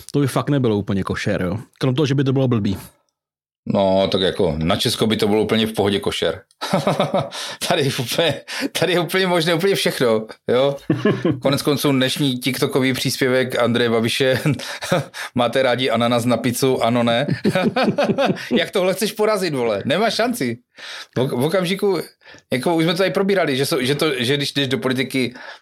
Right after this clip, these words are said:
Speaker 2: ještě do vysoké, tak musíš být totální psychopat, jo. Ale tohle nemá, tohle nemá prostě brzdu a dno, jo. Jak, jak chceš pora-, porazit něco takového? Jak chceš porazit kandidáta, který se nestydí vůbec za nic?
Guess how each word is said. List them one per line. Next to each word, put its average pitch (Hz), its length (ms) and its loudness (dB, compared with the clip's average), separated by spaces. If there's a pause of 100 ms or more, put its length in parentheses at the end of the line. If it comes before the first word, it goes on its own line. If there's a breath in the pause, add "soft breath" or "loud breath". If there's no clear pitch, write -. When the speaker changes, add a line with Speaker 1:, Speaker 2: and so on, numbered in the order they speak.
(100)
Speaker 2:
ještě 131 200 -2
do 127 120 2
vysoké, 120 380 0
tak 117 160 0
musíš 113 160 -4
být 117 140 -2
totální 117 320 0
psychopat, 113 540 -2
jo. 104 100 0
Ale 117 180 2
tohle 143 360 0
nemá, 143 320 0
tohle 139 340 0
nemá 139 240 0
prostě 135 320 -2
brzdu 139 400 0
a 139 40 0
dno, 139 480 0
jo. 127 320 0 (720 soft breath)
Jak, 139 120 0
jak 160 120 -2
chceš - 200 -2
pora-, 165 320 0
porazit 160 360 0
něco 151 240 0
takového? 139 380 0
Jak 123 120 0
chceš 143 160 -6
porazit 147 400 0 (320 loud breath)
kandidáta, 143 400 0
který 143 200 0
se 156 140 0
nestydí 139 480 0
vůbec 135 320 0
za 127 160 -2
nic? 113 400 -4